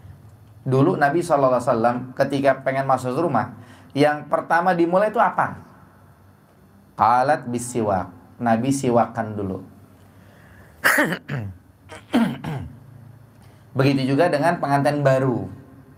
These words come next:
Gosok gigi dulu. Atau kalau udah ada siwak,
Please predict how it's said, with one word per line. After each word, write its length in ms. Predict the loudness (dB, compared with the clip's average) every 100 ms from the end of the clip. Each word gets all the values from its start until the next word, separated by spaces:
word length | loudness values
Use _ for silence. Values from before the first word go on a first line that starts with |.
| -20 _ -20 -20 -10
Gosok 480 | 0 2 4 0 0
gigi 360 | -2 -2 0 -2
dulu. 400 | 0 0 -2 -4 -14 -18 -20 -20 -20 -20 -20 _ _ _ -20 -20 -20 -20 _ _ _ _ _ _ _ _
Atau 200 | -2 2 2
kalau 240 | 4 2
udah 160 | 2 2
ada 120 | 0
siwak, 400 | -2 2 2 0